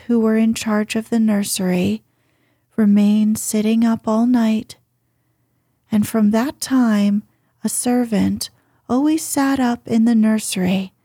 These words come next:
until I was about fourteen. I was very nervous for a long time after this.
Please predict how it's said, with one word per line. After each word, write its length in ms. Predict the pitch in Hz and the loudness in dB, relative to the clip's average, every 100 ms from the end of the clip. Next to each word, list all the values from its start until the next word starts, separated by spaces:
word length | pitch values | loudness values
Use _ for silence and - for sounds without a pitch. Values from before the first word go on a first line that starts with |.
| _ _ _ _ - | _ _ _ _ -6
until 420 | 294 320 370 370 | -4 -2 -2 0
I 120 | 359 | 0
was 220 | 349 330 | 0 -2
about 520 | 277 262 226 233 226 _ | -2 -2 0 -2 -4 _
fourteen. 920 | _ 247 247 - 262 247 208 196 208 _ _ _ _ _ _ _ _ _ _ _ _ _ _ _ _ _ _ _ _ _ _ _ _ _ _ _ - | _ -4 -4 -2 0 2 2 -2 -6 _ _ _ _ _ _ _ _ _ _ _ _ _ _ _ _ _ _ _ _ _ _ _ _ _ _ _ -2
I 100 | 269 | 2
was 200 | 302 294 | 2 0
very 320 | 285 330 381 | 0 0 0
nervous 760 | 370 285 269 208 180 185 - | 2 0 0 -2 -4 -4 -8
for 160 | - 226 | -6 -2
a 100 | 220 | -2
long 360 | 214 214 214 220 | 0 0 0 -2
time 540 | - 214 208 214 214 | -4 -2 0 2 0
after 360 | 202 202 - 208 | -2 -4 -4 -2
this. 580 | 202 202 254 - - | -2 -2 -4 -8 -12